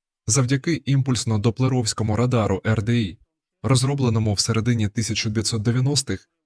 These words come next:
він здатен виявляти цілі противника на відстані понад сто сорок кілометрів і навіть точно навидувати високоточне озброєння по рухомих об'єктах на землі. Це дуже нагадує легендарні сцени з фільму «Топ Ган»,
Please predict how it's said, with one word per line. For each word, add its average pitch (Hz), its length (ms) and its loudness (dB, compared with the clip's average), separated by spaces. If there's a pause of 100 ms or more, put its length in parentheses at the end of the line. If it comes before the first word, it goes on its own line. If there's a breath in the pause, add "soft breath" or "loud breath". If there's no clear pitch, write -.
він 160 220 0
здатен 113 480 0
виявляти 117 580 0
цілі 110 280 -4
противника 110 580 -2
на 107 120 0
відстані 104 460 0
понад 104 320 -2
сто - 180 -4
сорок 107 300 -4
кілометрів 123 680 -2 (300)
і 156 180 -2
навіть 123 380 0
точно 123 380 -2
навидувати 113 580 0
високоточне 107 600 -2
озброєння 104 520 -2
по 101 180 -2
рухомих 104 420 -4
об'єктах 104 480 -4
на 104 80 0
землі. 120 460 -2 (240)
Це 143 220 -2
дуже 131 280 0
нагадує 123 460 2
легендарні 107 600 0
сцени 110 320 -4
з - 100 -4
фільму 107 360 -2 (320)
«Топ 123 300 -2
Ган», 90 320 -2